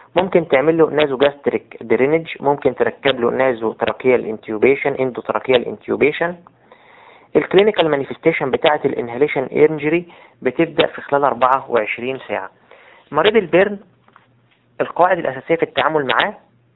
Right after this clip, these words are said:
اكشف الجرح، غير عليه بمية وصلاين، خلي بالك من الرول اوف ناين،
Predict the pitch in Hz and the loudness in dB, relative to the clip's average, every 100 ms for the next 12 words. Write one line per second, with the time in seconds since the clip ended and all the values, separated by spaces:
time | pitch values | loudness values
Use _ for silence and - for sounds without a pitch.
0 | - 117 - - 107 143 196 - - _ | -4 -2 -2 -6 -2 -2 -2 -8 -20 _
1 | _ _ _ _ _ _ _ _ _ 113 | _ _ _ _ _ _ _ _ _ -2
2 | 120 139 113 107 127 120 131 110 - 107 | 2 4 2 2 0 0 0 0 -2 -2
3 | 147 196 - _ _ _ _ _ _ _ | -2 -4 -12 _ _ _ _ _ _ _
4 | _ _ _ _ _ - - 139 127 139 | _ _ _ _ _ -6 -4 0 2 2
5 | - 117 110 123 135 - - - 123 175 | 0 -4 -4 -2 -2 -4 -10 -4 -2 -2